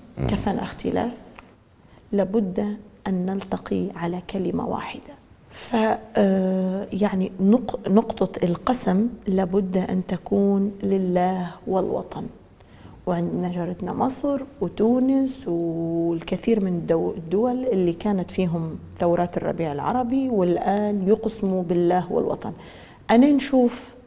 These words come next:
Speaker 2: أن ليبيا قبل الحوار الوطني ليست مثل ليبيا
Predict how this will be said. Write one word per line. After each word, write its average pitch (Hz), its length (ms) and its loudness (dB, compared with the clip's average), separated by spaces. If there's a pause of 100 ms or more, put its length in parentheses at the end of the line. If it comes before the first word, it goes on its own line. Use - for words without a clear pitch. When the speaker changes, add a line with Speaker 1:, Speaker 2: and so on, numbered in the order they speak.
(180)
Speaker 2:
أن 208 340 6 (520)
ليبيا 175 520 0 (640)
قبل 202 320 -2
الحوار 208 580 2
الوطني 214 600 2 (160)
ليست 196 500 4 (800)
مثل 190 320 0
ليبيا 180 600 0